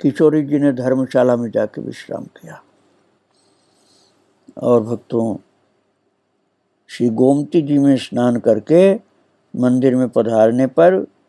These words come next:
किशोरी जी को पुजारियों ने भीतर बुला करके रणछोड़ भगवान के स्नान,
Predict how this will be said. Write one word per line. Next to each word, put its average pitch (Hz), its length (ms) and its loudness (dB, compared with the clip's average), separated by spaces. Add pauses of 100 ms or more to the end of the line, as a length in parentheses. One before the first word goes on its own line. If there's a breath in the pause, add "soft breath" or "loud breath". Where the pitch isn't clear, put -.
(500)
किशोरी 127 500 0
जी 120 160 -4
को 170 180 0
पुजारियों 123 640 0
ने 131 140 -2
भीतर 117 380 -2
बुला 110 340 0
करके - 400 -8 (960)
रणछोड़ 117 500 -6
भगवान 117 480 -12
के 120 200 -14
स्नान, - 640 -10